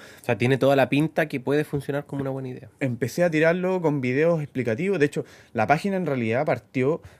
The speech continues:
Speaker 1: Me acuerdo que
Speaker 2: como
Speaker 1: era una
Speaker 2: dos
Speaker 1: tienda,
Speaker 2: páginas.
Speaker 1: parece.
Speaker 2: Eso era, partió como dos páginas.
Speaker 1: ¿Mm?
Speaker 2: Una, mecánico punto aplicado, ¿cachai? Era el arroba mecánico punto aplicado, que era de contenido técnico, de subir weas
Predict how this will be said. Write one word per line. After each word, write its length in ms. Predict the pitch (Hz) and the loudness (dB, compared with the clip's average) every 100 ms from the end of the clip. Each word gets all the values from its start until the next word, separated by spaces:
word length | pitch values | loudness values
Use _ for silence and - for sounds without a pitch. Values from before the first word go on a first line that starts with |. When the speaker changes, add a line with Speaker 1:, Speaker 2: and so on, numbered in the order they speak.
| _ | _
Speaker 1:
Me 80 | 117 | -4
acuerdo 200 | 131 147 | 0 2
que 60 | 123 | 4
Speaker 2:
como 80 | 185 | 4
Speaker 1:
era 60 | 139 | 2
una 20 | 131 | 4
Speaker 2:
dos 120 | 175 | 4
Speaker 1:
tienda, 200 | 185 175 | 6 4
Speaker 2:
páginas. 100 | 110 110 110 | 4 0 -2
Speaker 1:
parece. 180 | - 107 _ - | -8 -16 _ -4
Speaker 2:
Eso 200 | 147 165 | 0 2
era, 200 | 104 107 | 2 0
partió 320 | - 117 170 | -6 -4 -2
como 200 | 196 151 | 2 2
dos 160 | 147 170 | 2 2
páginas. 560 | 156 143 113 123 160 - - - | 0 0 -6 -8 -10 -18 -20 -8
Speaker 1:
¿Mm? 60 | - | 0
Speaker 2:
Una, 340 | 220 160 156 - | 2 4 0 -4
mecánico 540 | 110 113 156 196 175 151 | -6 2 2 2 -2 -2
punto 300 | 165 175 160 | -2 0 0
aplicado, 520 | 127 107 139 160 330 - _ | 0 4 6 4 -2 -14 _
¿cachai? 300 | - 143 185 | -10 -6 -4
Era 160 | 180 151 | 2 2
el 120 | 143 - | 2 2
arroba 340 | 131 165 190 | 4 4 4
mecánico 320 | 147 143 151 | 0 -2 -2
punto 220 | 156 156 | -2 -4
aplicado, 420 | 139 123 139 175 285 - - - - - | -4 2 2 2 -4 -16 -20 -20 -20 -2
que 160 | 139 | 2
era 260 | 180 220 247 | 6 6 6
de 420 | 190 165 170 196 | 2 -2 -2 -4
contenido 460 | - 143 143 143 139 | -2 0 2 2 2
técnico, 640 | 143 151 151 143 151 151 | 0 0 -4 0 0 0
de 340 | 131 123 120 117 | 0 0 0 0
subir 260 | - 131 135 | 0 2 4
weas 500 | 127 135 135 - | 4 2 0 -14